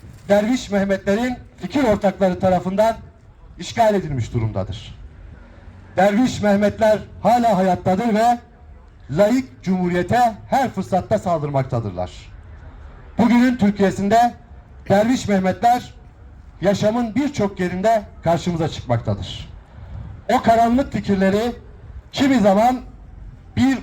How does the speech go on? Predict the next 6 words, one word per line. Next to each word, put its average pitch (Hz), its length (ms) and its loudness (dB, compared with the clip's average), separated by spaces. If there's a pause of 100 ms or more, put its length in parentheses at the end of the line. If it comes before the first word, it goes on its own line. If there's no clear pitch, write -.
okulda 214 600 2 (560)
körpe 202 320 0
zihinleri 170 460 -2
karartırken, 147 720 2 (840)
kimi 254 280 0
zaman 220 420 2